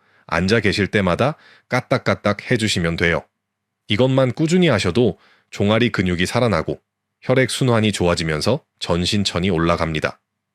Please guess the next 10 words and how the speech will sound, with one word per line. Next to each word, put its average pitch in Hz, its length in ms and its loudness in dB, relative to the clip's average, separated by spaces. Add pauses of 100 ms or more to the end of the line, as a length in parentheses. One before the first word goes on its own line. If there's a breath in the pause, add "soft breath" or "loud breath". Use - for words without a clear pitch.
(460 loud breath)
여기에 104 320 2
하나 147 240 2
더 123 180 2
추가하실 143 540 0
수 - 140 -2
있으면 98 420 0 (340)
앉았다 110 720 0
일어서기 92 420 0
동작을 85 480 -2
해주세요. 85 480 -2